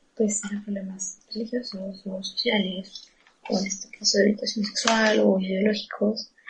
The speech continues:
pero a veces creo que también se ha hecho como en,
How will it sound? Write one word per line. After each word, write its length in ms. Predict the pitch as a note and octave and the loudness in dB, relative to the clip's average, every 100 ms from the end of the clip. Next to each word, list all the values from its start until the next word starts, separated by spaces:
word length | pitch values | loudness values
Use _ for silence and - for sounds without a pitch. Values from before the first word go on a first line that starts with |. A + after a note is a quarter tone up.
| - - _ - | -18 -18 _ -2
pero 120 | B3+ | 2
a 40 | A#3+ | 6
veces 240 | A#3 B3+ | 6 6
creo 140 | C4+ C4 | 2 2
que 80 | C4+ | 0
también 340 | B3+ A#3+ A#3+ | 0 0 -2
se 120 | - A#3 | -8 -14
ha 40 | |
hecho 200 | A#3 - - | -14 -14 -14
como 380 | C4 B3 A3 | -8 -4 -2
en, 480 | G#3 F#3+ F#3 F3+ F3+ | -2 -2 -4 -6 -10